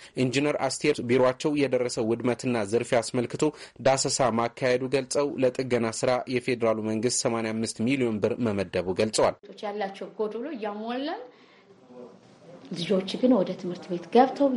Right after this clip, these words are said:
Speaker 2: ይቀጥሉ። ምክንያቱም ይሄ ፈረሰብን፣ ይሄ አነሰብን እያልን የደረሰብን ችግር በውስጣችን ይዘን ግን ማለፍ እንችላለን ነው። በቃ ማለፍ እንችላለን።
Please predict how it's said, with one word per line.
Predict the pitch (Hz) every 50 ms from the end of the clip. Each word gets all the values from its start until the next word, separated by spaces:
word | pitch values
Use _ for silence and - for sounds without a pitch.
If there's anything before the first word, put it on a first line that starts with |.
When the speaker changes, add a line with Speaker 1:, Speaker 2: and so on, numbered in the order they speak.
| 190
Speaker 2:
ይቀጥሉ። | 190 202 202 - - - 180 - - - 185 185
ምክንያቱም | 185 196 196 - 226 226 240 247 - - 359 415 - - - - - - - -
ይሄ | 214 208 233 240
ፈረሰብን፣ | 240 247 226 220 226 226 - 226 196 185 185 214 214 214 202
ይሄ | 185 180 185 202 220 220 214 214 208 208 -
አነሰብን | - 202 208 214 208 196 - 208 185 - - 202 - -
እያልን | 208 202 190 226 226 226 226 247 294 339 466 571 - - - - - - - - -
የደረሰብን | 247 262 240 311 311 320 311 - 262 208 190 220 220 220 214 -
ችግር | - - 269 208 - - 220 220 185
በውስጣችን | 190 214 226 220 - - - 220 220 - - 208 208
ይዘን | 214 226 220 254 262 269 285
ግን | 285 415 - - - - - - - -
ማለፍ | 220 233 240 240 233 233 - -
እንችላለን | 240 226 - - 233 202 196 190 185 190 185 180
ነው። | 175 170 - -
በቃ | - 220 220 - 220
ማለፍ | 226 254 254 247 240 233 -
እንችላለን። | 262 214 - - 208 208 185 175 175 175